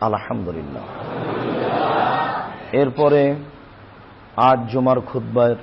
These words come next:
সংক্ষিপ্ত আলোচ্য বিষয় হচ্ছে আল্লাহর পথে দাওয়াত। আল্লাহর পথে দাওয়াত দেওয়া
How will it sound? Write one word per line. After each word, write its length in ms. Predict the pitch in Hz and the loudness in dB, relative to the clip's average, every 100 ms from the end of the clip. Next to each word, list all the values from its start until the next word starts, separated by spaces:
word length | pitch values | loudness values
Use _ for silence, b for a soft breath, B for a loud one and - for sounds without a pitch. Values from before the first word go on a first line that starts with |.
| - - - - - - - | -12 -20 -20 -20 -20 -20 -6
সংক্ষিপ্ত 540 | 127 120 117 139 127 - | 0 0 0 -6 -4 2
আলোচ্য 500 | 131 120 135 127 139 | 4 4 2 0 -2
বিষয় 380 | 120 110 123 113 | -2 0 0 0
হচ্ছে 460 | 110 - - 107 - - - - - - - | -2 -6 -4 -4 -6 -16 -20 -20 -20 -20 0
আল্লাহর 500 | 123 131 139 151 156 - | 2 4 4 2 -2 -4
পথে 220 | 123 127 | -4 -4
দাওয়াত। 460 | 101 107 104 95 - - - - - - - - - - - - - - - - - - - - | 2 4 6 4 0 -14 -20 -20 -20 -20 -20 -20 -20 -20 -20 -20 -20 -20 -20 -20 -20 -20 -20 -4
আল্লাহর 480 | 123 139 160 185 190 175 | 0 4 6 6 2 2
পথে 260 | 175 170 | 0 0
দাওয়াত 440 | 147 139 131 147 139 | 2 4 6 6 4
দেওয়া 480 | 120 131 127 110 | 2 4 4 2